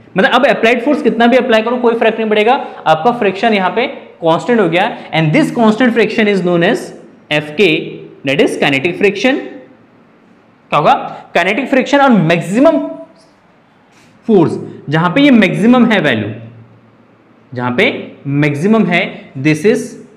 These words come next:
एफ़ एस maximum, this is एफ़ एस maximum। तो ये जो हो जाएगा ये हमारा limiting fraction होगा। तो limiting fraction का value maximum होगा and after that maximum के बाद फिर force धीरे धीरे क्या होगा? Decrease होगा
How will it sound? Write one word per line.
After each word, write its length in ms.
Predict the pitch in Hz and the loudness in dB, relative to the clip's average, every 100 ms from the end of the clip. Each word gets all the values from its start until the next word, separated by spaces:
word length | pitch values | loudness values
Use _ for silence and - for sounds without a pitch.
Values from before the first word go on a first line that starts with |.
| - | -6
एफ़ 240 | 139 143 180 | -4 -2 -2
एस 460 | - - - - - _ _ _ _ _ _ _ _ _ _ _ _ _ _ _ - | -2 -6 -14 -20 -20 _ _ _ _ _ _ _ _ _ _ _ _ _ _ _ -10
maximum, 600 | 139 151 135 107 110 107 98 - - - - _ _ _ _ _ _ _ _ _ _ _ - | -2 0 -2 -4 -6 -6 -8 -14 -20 -20 -20 _ _ _ _ _ _ _ _ _ _ _ -18
this 160 | 117 | -12
is 100 | - - - - | -10 -12 -16 -6
एफ़ 200 | 131 170 | -4 0
एस 360 | 208 - - - - _ 147 | -2 -2 -16 -20 -20 _ -6
maximum। 800 | 147 143 107 95 110 104 - - | -2 -2 -2 -8 -12 -14 -10 -4
तो 60 | |
ये 240 | 165 208 285 | 0 2 4
जो 140 | 262 214 - - - - - | 4 2 -2 -10 -16 -16 -6
हो 60 | 165 | 0
जाएगा 240 | 165 180 | 2 2
ये 160 | 190 190 | 4 2
हमारा 460 | 170 170 254 - - - | 2 0 -2 -8 -14 -6
limiting 480 | 151 156 147 170 156 | -2 -2 -2 -4 -4
fraction 320 | 123 - 120 | -6 -6 -12
होगा। 140 | 117 | -8
तो 100 | 120 | -4
limiting 380 | 151 147 170 220 | -2 -2 -4 -4
fraction 340 | 202 180 202 | -4 -6 -6
का 60 | 196 | -4
value 220 | 190 208 | -4 -2
maximum 480 | 156 120 117 147 185 | -4 -4 -4 -4 -4
होगा 520 | 185 202 - - - | -4 -2 -4 -4 -10
and 140 | 160 175 | -4 -2
after 200 | 151 208 | 0 0
that 200 | 233 208 | 0 0
maximum 360 | 147 160 196 | 0 -2 -2
के 60 | 202 | 0
बाद 160 | 220 | 0
फिर 200 | 220 233 | 0 -2
force 280 | 240 185 185 | -2 -2 -2
धीरे 260 | 131 143 170 | -2 -2 0
धीरे 180 | 175 185 | 2 2
क्या 100 | 190 | 2
होगा? 140 | 151 | 0
Decrease 440 | 123 120 180 214 | -2 -4 -2 0
होगा 380 | 202 208 247 - | 2 0 -2 -4